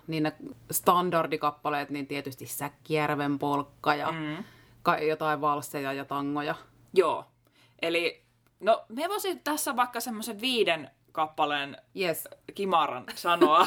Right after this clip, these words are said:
Speaker 1: <laughs> Top vitonen.
Speaker 2: Top viisi, mitä minulta eniten pyydetään keikalla. No, Säkkijärven polkka on ehdottomasti ykkönen.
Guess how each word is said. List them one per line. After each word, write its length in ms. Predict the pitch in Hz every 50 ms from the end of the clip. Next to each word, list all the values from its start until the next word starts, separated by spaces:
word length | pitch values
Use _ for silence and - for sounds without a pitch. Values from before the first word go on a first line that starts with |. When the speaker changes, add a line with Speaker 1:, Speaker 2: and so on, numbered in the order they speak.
| - -
Speaker 1:
<laughs> 80 | -
Top 280 | - 247 247 - 196 175
vitonen. 420 | 220 226 - 202 180 175 175 185
Speaker 2:
Top 320 | 262 339 370 359 - 240 214
viisi, 340 | 233 226 208 196 190 -
mitä 240 | 180 175 - 185 180
minulta 320 | 185 190 190 180 - - -
eniten 360 | 165 165 156 135 - 139 135
pyydetään 460 | 139 143 131 135 135 - 131 139 135
keikalla. 480 | - 135 117 110 - 87 - - - - - _ _ _ - -
No, 200 | - 160 160 - - -
Säkkijärven 600 | - 180 175 - - - 180 160 151 139 131 127
polkka 340 | - 120 117 - - 143 135
on 80 | -
ehdottomasti 560 | - 165 135 - - - 131 139 - - - -
ykkönen. 540 | - 240 - _ - 254 233 226 233 226 233